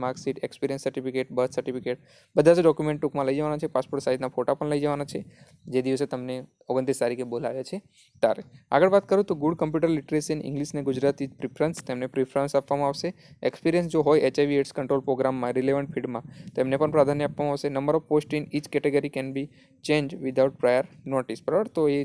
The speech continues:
ચેન્જ પણ આ લોકો અહીંયા કરી શકે છે, એવો પોઇન્ટ અહીંયા લખવામાં આવેલો છે. ચોથા નંબરનો પોઇન્ટ છે advertisement is being placed for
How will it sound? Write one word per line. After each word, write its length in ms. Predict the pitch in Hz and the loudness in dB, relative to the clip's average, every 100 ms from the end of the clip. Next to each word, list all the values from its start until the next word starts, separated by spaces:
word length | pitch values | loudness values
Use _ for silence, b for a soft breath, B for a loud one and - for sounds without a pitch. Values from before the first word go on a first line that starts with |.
| - | -2
ચેન્જ 240 | 131 139 - | -4 -4 -4
પણ 180 | 135 131 | -6 -4
આ 100 | 123 123 | -4 -4
લોકો 240 | - 131 | -4 -6
અહીંયા 260 | 131 120 147 - B B - | -4 -6 -6 -10 B B 2
કરી 180 | 147 175 | 2 4
શકે 220 | 160 151 | 0 0
છે, 120 | 151 156 | -4 -4
એવો 140 | 131 135 135 | 0 0 0
પોઇન્ટ 160 | 127 123 | -2 -2
અહીંયા 160 | 123 - | -4 -4
લખવામાં 300 | - 117 113 | -4 -6 -6
આવેલો 200 | 117 196 B B B | -4 -6 B B B
છે. 60 | 135 | -2
ચોથા 240 | - 135 185 | 2 4 4
નંબરનો 260 | 185 180 180 | 4 2 2
પોઇન્ટ 160 | 165 156 | 2 0
છે 80 | - | 2
advertisement 500 | 143 151 156 160 165 | 2 4 2 0 -2
is 60 | 147 139 | -4 -4
being 160 | 135 147 165 B B - | -4 -4 -8 B B 2
placed 260 | 143 156 - | 2 2 2
for 100 | 147 | 2